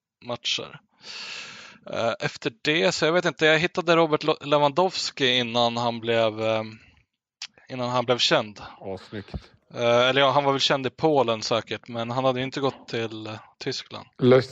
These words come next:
Speaker 2: Lech Poznan, eller?
Speaker 1: Mm, något sånt där. Eh, det var något blåvitt lag i alla fall, kommer jag ihåg.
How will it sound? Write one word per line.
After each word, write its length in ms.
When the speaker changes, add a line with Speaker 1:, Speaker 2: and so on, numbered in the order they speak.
Speaker 2:
Lech 360
Poznan, 480
eller? 160
Speaker 1:
Mm, 440
något 260
sånt 260
där. 440
Eh, 440
det 140
var 120
något 140
blåvitt 500
lag 200
i 40
alla 100
fall, 180
kommer 220
jag 80
ihåg. 200